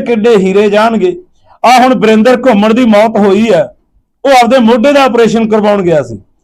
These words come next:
ਕਹਿੰਦੇ ਜੀ ਉਹ ਵੀ ਡਾਕਟਰਾਂ ਤੇ ਸ਼ੱਕ ਕਰ ਰਹੇ ਨੇ ਲੋਕ। ਕਿਉਂ? ਉਹਦਾ ਚਿਹਰਾ ਬਿਲਕੁਲ ਨੀਲੇ ਰੰਗ ਦਾ ਹੋ ਚੁੱਕਿਆ ਸੀ।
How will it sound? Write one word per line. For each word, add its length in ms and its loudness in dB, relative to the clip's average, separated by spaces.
ਕਹਿੰਦੇ 280 2
ਜੀ 420 -2
ਉਹ 180 2
ਵੀ 140 2
ਡਾਕਟਰਾਂ 400 2
ਤੇ 160 0
ਸ਼ੱਕ 240 0
ਕਰ 160 2
ਰਹੇ 140 2
ਨੇ 120 0
ਲੋਕ। 300 0
ਕਿਉਂ? 400 2
ਉਹਦਾ 240 2
ਚਿਹਰਾ 420 2
ਬਿਲਕੁਲ 840 0
ਨੀਲੇ 400 2
ਰੰਗ 220 0
ਦਾ 160 2
ਹੋ 120 2
ਚੁੱਕਿਆ 360 -4
ਸੀ। 120 -6